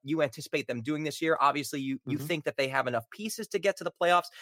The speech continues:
Speaker 1: but now we just have to come out and make a prediction question, Deuce. Uh, it's probably in the West gonna take forty-five wins because everybody's just
Speaker 2: Yeah.
Speaker 1: gonna cannibalize each other. I don't think you're gonna need more
Speaker 2: Mm-hmm.
Speaker 1: than that to sneak in.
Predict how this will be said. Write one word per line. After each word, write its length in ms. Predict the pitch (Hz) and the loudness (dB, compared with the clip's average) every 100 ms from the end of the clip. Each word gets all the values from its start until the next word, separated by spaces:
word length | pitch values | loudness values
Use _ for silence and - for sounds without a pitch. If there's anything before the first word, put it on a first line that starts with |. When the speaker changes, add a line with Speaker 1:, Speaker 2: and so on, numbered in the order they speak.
| - | -2
Speaker 1:
but 100 | 165 | 2
now 160 | 180 226 | 4 4
we 100 | 240 | 2
just 140 | 180 | 2
have 120 | 180 160 | 2 2
to 80 | |
come 200 | 143 143 | 0 2
out 120 | 135 127 | 2 2
and 80 | 123 | 2
make 140 | 120 | 0
a 60 | 120 | -2
prediction 340 | 113 117 - | -2 -2 -2
question, 120 | 113 | -6
Deuce. 300 | 101 110 107 - - - | -6 -6 -6 -10 -18 -4
Uh, 120 | - 147 | 2 2
it's 140 | 165 - | 0 -4
probably 480 | - 214 262 269 | 2 2 2 -2
in 80 | 233 | 0
the 80 | 180 | 0
West 380 | 143 170 196 - | 4 2 2 -2
gonna 160 | 165 | -4
take 240 | 123 175 - | -4 -6 -6
forty-five 600 | - 165 170 165 156 127 | -4 -4 -2 2 2 2
wins 240 | 135 165 | -2 -4
because 300 | - 135 123 | -6 -2 0
everybody's 420 | 120 131 120 120 | 0 0 2 2
just 140 | 117 110 | 0 -2
Speaker 2:
Yeah. 40 | |
Speaker 1:
gonna 120 | 113 107 120 120 | -4 -2 0 2
cannibalize 420 | 123 127 123 127 | 2 4 4 4
each 200 | 123 - | -2 0
other. 220 | 131 147 156 | 2 4 4
I 60 | |
don't 140 | 120 117 | 4 0
think 160 | 117 | -4
you're 80 | 120 | -4
gonna 140 | 113 | -2
need 200 | 110 117 | -2 -4
more 220 | 110 113 127 | -2 2 2
Speaker 2:
Mm-hmm. 60 | |
Speaker 1:
than 100 | 139 | 2
that 200 | 139 147 | 0 -2
to 60 | - | -4
sneak 340 | - 131 127 | -10 -8 -4
in. 220 | 117 135 | 0 0